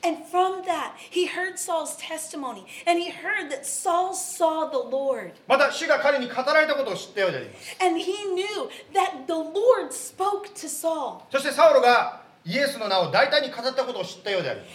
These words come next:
Speaker 1: And he learned that Saul spoke boldly the name of Jesus.
Speaker 2: 目は心の窓という言葉があります。
Speaker 1: You know, it says that the eyes are the, um, the eyes are the eyes to the heart.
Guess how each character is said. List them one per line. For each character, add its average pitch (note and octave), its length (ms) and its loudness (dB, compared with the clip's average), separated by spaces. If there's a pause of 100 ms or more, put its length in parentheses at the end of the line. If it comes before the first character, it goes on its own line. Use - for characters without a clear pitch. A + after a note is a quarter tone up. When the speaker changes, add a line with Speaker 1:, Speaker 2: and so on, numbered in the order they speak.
(140)
Speaker 1:
And F4 160 0
he F#4+ 220 -2
learned F4+ 600 -6
that F4+ 220 -4
Saul G4+ 680 -2
spoke D#4+ 640 -4
boldly G#4+ 520 0
the D4 100 -8
name F#4 540 0 (120)
of C4+ 160 -12
Jesus. - 920 -8 (720)
Speaker 2:
目 A3+ 200 0
は F#3 400 2 (240)
心 A#3+ 340 -2
の A3+ 120 -2
窓 A3 320 2
と E3+ 80 -6
い D3+ 60 -4
う C3+ 60 -10
言 C#3+ 80 -10
葉 C3+ 80 -10
が A#2+ 160 -8
あ - 20 -18
り G#2 80 -18
ま - 140 -20
す。 - 120 -20 (200)
Speaker 1:
You D4 120 -8
know, D4 160 -8
it C#4+ 140 -8
says D4 400 -8
that C4+ 220 -4
the C4+ 80 -4 (120)
eyes D#4+ 520 -6 (220)
are B3+ 120 -2
the, B3+ 260 -10
um, B3 260 -6 (220)
the C#4+ 80 -14
eyes D4+ 320 -4
are C4 100 -10
the C4 80 -10
eyes A#3 360 -10
to A3+ 80 -14
the - 60 -20
heart. - 480 -20